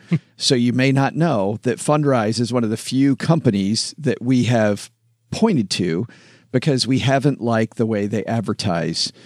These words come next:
Speaker 2: their product at all. Fundrise used to have, before we started complaining about it, maybe other people did too, they used to say that their product was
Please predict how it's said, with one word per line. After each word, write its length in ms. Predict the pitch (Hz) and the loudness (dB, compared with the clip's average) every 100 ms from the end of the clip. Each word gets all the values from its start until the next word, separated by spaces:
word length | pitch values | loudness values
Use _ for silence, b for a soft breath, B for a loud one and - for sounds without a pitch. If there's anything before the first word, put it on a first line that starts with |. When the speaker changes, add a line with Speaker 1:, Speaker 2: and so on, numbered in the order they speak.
| b b b - | b b b -2
Speaker 2:
their 140 | 98 | -2
product 580 | - 92 80 80 - - _ | 2 2 2 -2 -8 -16 _
at 140 | 113 95 | 0 2
all. 320 | 87 73 95 B B B B | 2 -2 -6 B B B B
Fundrise 760 | - - 156 151 139 123 117 - | -8 -2 0 2 2 2 0 -2
used 360 | - 180 226 - | 0 2 2 2
to 60 | |
have, 580 | 113 95 87 113 - - _ _ _ - | 0 0 0 -2 -6 -16 _ _ _ -4
before 380 | 135 - 139 127 | -2 0 0 2
we 120 | 123 | 0
started 320 | - 120 110 | 0 0 0
complaining 360 | - - 127 117 | -4 0 0 2
about 200 | 113 135 | 2 2
it, 80 | |
maybe 300 | - 135 131 | 2 0 2
other 140 | 120 160 | 2 2
people 280 | 120 110 110 | 0 -2 -2
did 280 | 110 101 | -2 -2
too, 400 | - 151 104 95 123 b b b b | 0 0 2 0 -6 b b b b
they 220 | 104 143 | -2 2
used 260 | 165 170 - | 2 2 0
to 80 | 143 | 0
say 360 | - 123 117 | 0 0 -2
that 160 | 117 131 | -2 -2
their 140 | 131 | -2
product 480 | 123 135 123 120 104 | -2 0 0 -2 -4
was 440 | 117 117 110 113 | -2 0 0 -2